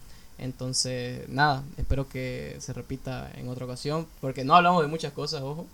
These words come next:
Solo hablamos de forma superficial casi. Ojo, de otras experiencias, más o menos. O de una opinión personal, digamos, ¿no?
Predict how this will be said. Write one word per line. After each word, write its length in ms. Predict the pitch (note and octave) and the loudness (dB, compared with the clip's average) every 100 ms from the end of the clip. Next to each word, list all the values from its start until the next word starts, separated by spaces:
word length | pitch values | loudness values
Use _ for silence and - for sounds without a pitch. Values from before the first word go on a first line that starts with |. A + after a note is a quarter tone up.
| - | -18
Solo 200 | - C3+ | -8 -4
hablamos 280 | C3+ C3+ C#3+ | -2 -2 -2
de 80 | C3 | -4
forma 380 | - C3+ C3+ C#3+ | -6 -6 -6 -8
superficial 560 | - B2+ A#2+ C3 C3 | -12 -14 -14 -10 -10
casi. 320 | B2 C3 - C#3+ - - - - - | -8 -12 -12 -14 -14 -16 -16 -16 -2
Ojo, 280 | C#3+ D#3+ C#3+ | 6 8 8
de 160 | C3+ D#3+ | 10 10
otras 240 | F3 F#3+ | 12 12
experiencias, 600 | F#3+ - E3+ F3+ G#3 G3+ | 12 12 12 12 12 10
más 120 | B2 D#3+ | 10 10
o 120 | E3 | 10
menos. 260 | F3 G#3 - - - - | 8 2 0 -10 -20 -12
O 140 | - | -2
de 80 | C#3 | 0
una 160 | C#3+ E3 D#3+ | 2 2 0
opinión 420 | C3+ C3+ C#3 D#3 D#3 - - - - | 2 2 2 -2 -8 -16 -18 -20 -12
personal, 480 | - B2+ C3+ C#3+ C3 C3 | -6 -6 -2 0 0 -4
digamos, 320 | - C3+ B2+ | -10 -10 -8
¿no? 140 | C#3+ | -8